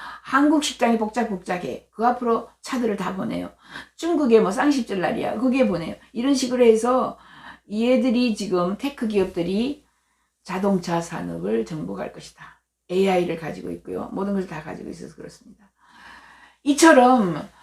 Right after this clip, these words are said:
어, 자율차가 도래하면 스물여덟 가지의 다양한, 어, 천지개벽이 일어난다라는 것을 제가 지금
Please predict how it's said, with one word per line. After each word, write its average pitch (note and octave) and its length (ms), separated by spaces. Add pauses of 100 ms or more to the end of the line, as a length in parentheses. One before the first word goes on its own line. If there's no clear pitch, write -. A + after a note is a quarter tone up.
(360)
어, E3 580
자율차가 A3 1000
도래하면 F#3 680
스물여덟 G#3 600
가지의 E3+ 420
다양한, A3 960
어, F3 240
천지개벽이 G3 840
일어난다라는 F3+ 1120
것을 E3+ 680 (520)
제가 E3+ 400
지금 E3+ 520